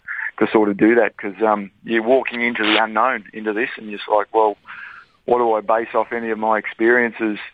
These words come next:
You know, it, from a, if you're trying out, it's like, well, you got nothing too, so you put all your trust in our, in our judgment and our training, and,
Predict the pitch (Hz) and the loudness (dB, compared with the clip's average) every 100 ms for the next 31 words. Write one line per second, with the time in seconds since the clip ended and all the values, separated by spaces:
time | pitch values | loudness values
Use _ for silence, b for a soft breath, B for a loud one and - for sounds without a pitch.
0 | - 104 104 104 - - - 107 104 98 | 0 0 2 0 -2 -6 -6 -2 0 -2
1 | - 101 107 - 117 104 101 127 113 - | -4 -2 0 2 2 0 0 0 -2 0
2 | 104 101 107 101 _ B B B B _ | 0 2 0 0 _ B B B B _
3 | 123 117 107 113 - 107 98 135 123 - | 0 2 2 -2 -2 -8 0 0 0 0
4 | 104 104 - 117 110 104 - 110 107 107 | 0 0 0 4 4 2 0 -2 -2 -2
5 | 107 104 101 _ - 107 104 98 107 110 | 2 2 0 _ -6 0 0 2 0 0
6 | 107 110 104 107 101 - 110 120 117 107 | -4 -6 -4 -2 -2 2 2 2 0 0
7 | 101 | -2